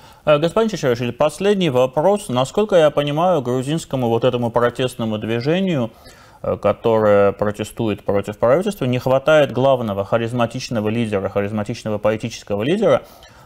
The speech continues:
Э, мне, насколько мне известно, таки-, таковым лидером для Грузии является Михаил Саакашвили, который по-прежнему находится в тюрьме. Я поискал на просторах интернета, не нашел ничего о его возможной реакции.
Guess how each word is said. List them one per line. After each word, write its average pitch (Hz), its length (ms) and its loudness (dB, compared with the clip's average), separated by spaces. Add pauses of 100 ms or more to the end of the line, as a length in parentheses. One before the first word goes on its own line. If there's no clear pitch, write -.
(100)
Э, 98 120 0
мне, 139 380 2
насколько 127 480 0
мне 117 240 -2
известно, 131 500 -2
таки-, 110 380 -2 (160)
таковым 120 400 0
лидером 113 360 -2
для 107 140 2
Грузии 127 380 -2
является 110 480 2
Михаил 107 320 0
Саакашвили, 123 580 -2
который 110 340 -2
по-прежнему 104 540 -2
находится 104 540 -6
в - 60 -18
тюрьме. 175 440 -4 (380)
Я 147 220 2
поискал 190 460 0
на 143 120 -2
просторах 127 580 0
интернета, 131 520 -2
не 143 120 -2
нашел 139 380 0
ничего 101 760 -4
о 101 80 0
его 101 240 -2
возможной 104 480 -2
реакции. 110 600 -2